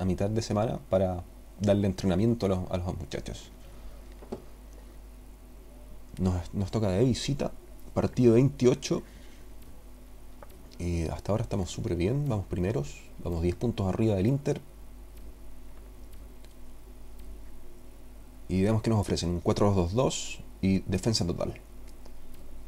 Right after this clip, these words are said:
Les gusta jugar a la defensiva y etcétera, etcétera. Entonces vamos a tener que atacar nada más.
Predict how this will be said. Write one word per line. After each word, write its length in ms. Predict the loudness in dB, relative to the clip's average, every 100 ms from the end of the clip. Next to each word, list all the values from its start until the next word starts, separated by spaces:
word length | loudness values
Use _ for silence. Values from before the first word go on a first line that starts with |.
| -10 -12 -12 -12 -12 -10
Les 100 | -8
gusta 160 | -4 -4
jugar 240 | 2 4
a 20 | 6
la 80 |
defensiva 720 | 4 2 -2 -2 -2 2 4 4
y 20 |
etcétera, 380 | 0 0 -2 0
etcétera. 560 | -4 -4 -4 -2 0
Entonces 480 | 0 -2 -4 -2 -2
vamos 160 | 0 0
a 20 |
tener 220 | 0 0
que 160 | 0 0
atacar 380 | 0 0 0
nada 220 | 2 0 0
más. 400 | 0 -2 -8